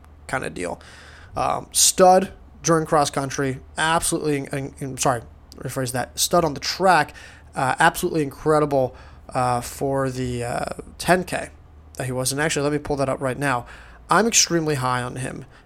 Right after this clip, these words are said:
and let me tell you why. 'Cause let me pull up, I gotta, I gotta make sure I get my info right. So Patrick Kiprop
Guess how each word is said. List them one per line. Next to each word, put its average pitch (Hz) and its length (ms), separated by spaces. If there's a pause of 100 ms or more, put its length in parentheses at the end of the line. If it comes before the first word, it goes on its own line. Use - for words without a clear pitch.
and 151 200
let 170 100
me 226 80
tell 196 240
you 143 160
why. - 400 (840)
'Cause 131 140
let 135 80
me 147 60
pull 160 360
up, 151 220
I 175 100
gotta, 131 280
I 135 60
gotta 135 140
make 139 120
sure - 160
I 147 60
get 147 120
my 147 340
info 143 320
right. 123 340 (800)
So - 140
Patrick 285 380
Kiprop 139 520